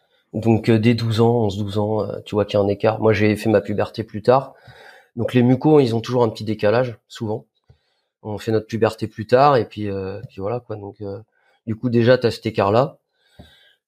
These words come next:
Et puis, euh, et puis après, bah, voilà, quoi, c'est, moi, j'étais, euh, voilà, j'étais tout petit, j'ai loupé ma croissance parce que, bah, je mangeais pas,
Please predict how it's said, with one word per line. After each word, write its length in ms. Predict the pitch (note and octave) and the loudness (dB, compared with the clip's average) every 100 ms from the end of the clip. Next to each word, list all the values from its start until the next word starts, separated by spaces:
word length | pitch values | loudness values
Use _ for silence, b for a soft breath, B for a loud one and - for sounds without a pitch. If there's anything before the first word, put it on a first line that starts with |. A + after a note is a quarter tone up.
| - | -2
Et 160 | A2+ A2+ | 0 0
puis, 440 | - - A#2 A2+ | -6 -4 0 0
euh, 800 | G#2 G2+ G2+ G2+ G2 G2 G2 G2 F#2+ | 2 0 0 -2 -4 -6 -10 -10 -12
et 40 | |
puis 120 | - G2+ | -12 -14
après, 220 | - A2 | -10 -8
bah, 300 | F#2 F2 G2+ | -8 -12 -12
voilà, 220 | G#2+ A#2+ | -8 -8
quoi, 160 | - G#2 | -8 -14
c'est, 220 | - G#2 G2+ G#2 G2+ _ _ _ _ - | -14 -16 -16 -18 -20 _ _ _ _ -12
moi, 60 | |
j'étais, 340 | G2 F#2+ G2 F#2+ | -8 -6 -6 -6
euh, 140 | F2+ | -6
voilà, 200 | A2 B2 | 0 0
j'étais 260 | G2+ F#2+ G2 | 0 -4 -8
tout 140 | G#2+ | -10
petit, 280 | - B2+ C3 | -8 -2 0
j'ai 120 | G#2+ | 0
loupé 220 | G2+ G#2+ | -2 0
ma 140 | F#2+ F#2+ | 0 -2
croissance 560 | B2 A#2+ B2 C3+ C3+ | -6 -4 0 0 0
parce 160 | - - | -8 -10
que, 100 | G#2+ | -8
bah, 180 | G2 G#2 | -6 -6
je 120 | F#2+ | -4
mangeais 280 | G2+ F#2+ G2 | -2 -2 -2
pas, 280 | - B2 | 0 -2